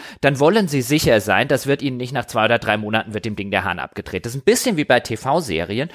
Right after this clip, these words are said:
wo du ja auch viele Leute hast, die sagen, ich warte erst, bis die fertig wird. Ich habe keine Lust, dass ich mitten in irgendwie zwei Staffeln oder so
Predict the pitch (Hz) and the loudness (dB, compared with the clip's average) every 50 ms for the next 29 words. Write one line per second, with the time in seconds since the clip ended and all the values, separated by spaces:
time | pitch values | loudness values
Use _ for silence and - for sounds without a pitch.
0 | - - - - - 139 139 147 139 127 113 147 190 - - - 220 262 269 - | -14 -16 -12 -6 -4 0 2 4 2 4 2 0 -2 -2 -4 -4 0 0 2 4
1 | 117 110 110 - 110 107 110 113 - 139 123 127 131 135 143 156 - - 180 196 | 4 2 4 4 4 4 4 2 -2 -2 0 0 0 0 -2 -4 2 2 2 4
2 | - 165 180 - - 190 - - 175 - - 160 139 - 101 - 104 92 104 - | 4 0 -2 0 -6 -10 -10 -10 -8 -2 0 0 0 0 -4 -8 -8 -8 -4 -4
3 | 131 - - 135 139 160 185 165 151 165 160 - 160 143 - 135 147 151 - - | -4 -4 0 0 0 0 0 0 -2 -4 -2 -2 -2 -4 -2 -4 -4 -4 -4 -2
4 | 156 160 123 139 127 131 131 135 143 131 - - 127 120 123 - - 113 113 - | -4 -6 -6 -4 -2 -4 -4 -4 -6 -8 -2 2 2 2 2 2 2 0 0 0
5 | 123 104 98 87 82 92 90 95 - 107 113 156 202 | -4 -4 -4 -2 -2 0 -2 -2 -2 -2 -2 -2 -4